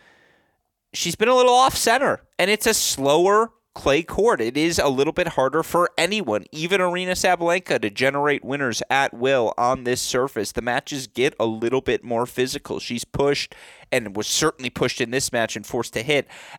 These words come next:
extra balls because you do have a little bit more time to chase things down. And, you know, again, it, for Svitolina, who does go up an early break to Love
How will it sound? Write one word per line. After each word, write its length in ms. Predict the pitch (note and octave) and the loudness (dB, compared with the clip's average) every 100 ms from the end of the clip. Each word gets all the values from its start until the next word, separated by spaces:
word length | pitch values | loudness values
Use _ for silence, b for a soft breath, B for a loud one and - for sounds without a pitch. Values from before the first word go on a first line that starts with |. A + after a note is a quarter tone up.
| - | -2
extra 400 | B2 - - A#2+ | -2 -2 -2 0
balls 360 | C3 C#3+ C3 | 2 2 2
because 340 | - A2+ A#2+ A#2 | -4 -8 -8 -8
you 60 | |
do 200 | G2+ C3 | -6 -4
have 220 | C#3 A#2+ | -2 -2
a 60 | G#2 | -2
little 200 | G#2+ G#2 | -4 -4
bit 160 | A2+ - | -6 -6
more 160 | G2 | -8
time 300 | - A2 G2+ | -6 -6 -6
to 180 | - A2+ - | -8 -12 -6
chase 400 | - A#2 G#2+ - | -2 -2 -4 -6
things 320 | G#2+ G2 G#2 | -6 -8 -6
down. 360 | A2 G#2 F#2 | -2 -2 -2
And, 280 | F2+ G2 F#2+ B B B B B B | -6 -10 -12 B B B B B B
you 80 | - | -2
know, 160 | A2 | -2
again, 440 | G#2+ D3 D3 G#2 F#2 b b b b b b _ _ _ _ _ _ _ - | 0 0 0 -2 -10 b b b b b b _ _ _ _ _ _ _ -12
it, 140 | - - | -12 -12
for 300 | - B2+ B2+ | -8 -2 -2
Svitolina, 580 | - C3+ A#2 A#2+ C#3 A#2 | 0 -2 -2 -2 -2 -2
who 120 | A#2+ | -2
does 260 | A#2 B2 | 2 0
go 180 | - C3 | 2 2
up 140 | C3+ C3 | 2 0
an 100 | A2+ | -2
early 220 | A#2+ A#2+ | -2 -2
break 380 | - C3 C3+ - | -2 0 -2 -4
to 220 | - B2+ | -4 -2
Love 360 | B2 B2+ B2 | 0 2 2